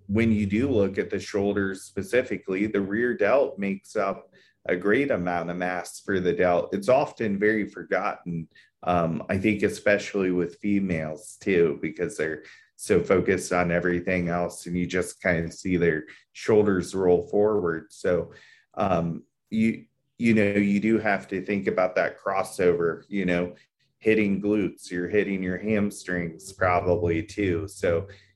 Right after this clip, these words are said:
you know, when you do that leg day, you may not want that much hamstring engagement if you're doing glutes quite a bit.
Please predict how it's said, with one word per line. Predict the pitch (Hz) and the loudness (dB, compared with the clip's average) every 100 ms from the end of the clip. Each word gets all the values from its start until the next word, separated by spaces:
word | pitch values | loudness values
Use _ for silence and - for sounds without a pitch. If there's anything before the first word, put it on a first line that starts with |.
| _ | _
you | 98 | -2
know, | 98 95 | 0 0
when | 98 98 | 0 0
you | 101 107 | 0 0
do | 104 104 | 0 0
that | 101 95 - | -2 -4 -2
leg | 98 123 113 | 0 0 -2
day, | 95 90 92 | -2 -2 -2
you | 98 95 | -8 -10
may | 98 107 | -4 -4
not | 113 113 98 | -4 -6 -6
want | 95 110 135 - _ | -4 -2 -2 -8 _
that | 95 95 - | -4 -4 -4
much | 92 95 90 - | -6 -6 -8 -10
hamstring | 104 120 131 117 - 104 92 87 87 87 - _ _ _ | -6 -4 -4 -8 -8 -4 -2 -2 -4 -10 -14 _ _ _
engagement | 95 98 98 107 127 - - 87 87 - _ - | -6 -2 2 0 0 -8 -8 -4 -4 -8 _ -2
if | 104 104 | -2 0
you're | 110 | -4
doing | 101 104 110 104 98 | -2 0 0 -2 -2
glutes | 107 135 - - | -2 -2 -6 -16
quite | - 80 80 | -4 -2 -2
a | 73 | -4
bit. | 76 76 | -4 -6